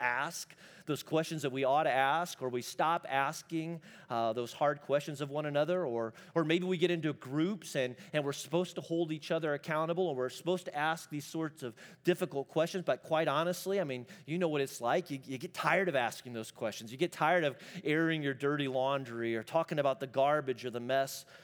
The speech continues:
of your life. Um, and then we have, you know, what some of you, maybe the tradition that you grew up in, that whenever you hear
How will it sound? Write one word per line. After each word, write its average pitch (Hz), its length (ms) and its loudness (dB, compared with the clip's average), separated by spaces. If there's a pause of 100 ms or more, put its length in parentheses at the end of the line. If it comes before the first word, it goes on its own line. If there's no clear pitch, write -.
(140)
of 120 140 2
your 120 160 -4
life. 98 440 -6 (520)
Um, 92 300 -12 (140)
and 156 160 4
then 190 360 2
we 156 160 0
have, 156 420 4
you 143 80 -2
know, 147 80 4
what 151 180 -2
some 185 240 0
of 139 100 -2
you, 139 120 -4
maybe 143 200 0
the 139 100 -4
tradition 151 480 -2
that 139 80 0
you 170 180 0
grew 127 300 0
up 117 160 2
in, 117 160 0
that 123 120 0
whenever 147 240 2
you 151 160 -2
hear 160 420 0